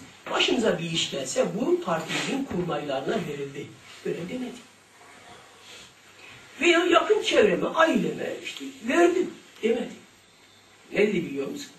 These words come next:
Bunları yaptık, hazırladık, olgunlaştırdık. Şartlar müsait olduğu dönemde kullanılmak üzere ordumuzun yetkili birimlerine teslim ettik.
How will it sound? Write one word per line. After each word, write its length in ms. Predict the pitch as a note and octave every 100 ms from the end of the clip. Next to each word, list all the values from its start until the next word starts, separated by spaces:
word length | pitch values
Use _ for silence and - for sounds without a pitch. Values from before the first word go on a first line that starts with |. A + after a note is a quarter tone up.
| - - - _ - - - - _ _ _ - - _ _ -
Bunları 520 | A3 F#3+ E3+ - -
yaptık, 540 | - F3+ - A#3+ - - _ _ -
hazırladık, 840 | - D#3+ D#3+ G#3+ A3+ A#3 C#4 C4+ - - _ -
olgunlaştırdık. 880 | D3 D#3 G#3+ B3 B3 C4+ C4 E4+ F4+ - - _ - - - - _ _
Şartlar 920 | - - F#3+ - - B3+ B3+ G3+ E3+ D3+ C3+ C#3+
müsait 520 | D#3+ E3 F#3 A3+ -
olduğu 520 | F#3 F#3 F#3 G#3 G3+
dönemde 480 | E3+ D#3 C#3+ C#3 C#3 -
kullanılmak 680 | F3+ F3+ F3+ F3+ F#3 A3 - -
üzere 580 | E3 D3 C#3+ - A3+ -
ordumuzun 840 | E3+ E3 D#3 D#3+ D#3+ G#3+ A#3 F3 D#3
yetkili 560 | E3 - F3+ G3+ A#3 -
birimlerine 720 | D#3+ D#3 D#3 D3 D3 F3+ -
teslim 380 | E3+ D#3 - -
ettik. 280 | - -